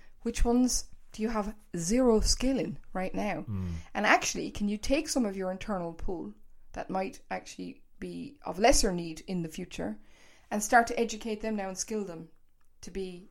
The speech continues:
Speaker 1: in a very different part of the business, doing a
Speaker 2: Yeah.
Speaker 1: very different set of skills. Um, and the second piece to that is that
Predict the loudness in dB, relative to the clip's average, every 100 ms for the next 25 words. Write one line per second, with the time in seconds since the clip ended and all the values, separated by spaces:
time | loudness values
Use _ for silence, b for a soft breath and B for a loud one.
0 | -18 -12 -6 -2 2 2 2 2 2 0
1 | -2 -2 -2 -8 -10 -12 b b -2 0
2 | 0 0 0 0 0 0 -4 -4 -6 -6
3 | -10 -16 B B B B -2 0 2 0
4 | -6 -16 _ -20 -2 4 6 8 6 6
5 | 2 2 -2 -2 0 0 -2 -6 -8 -10
6 | -12 -12 0 4 6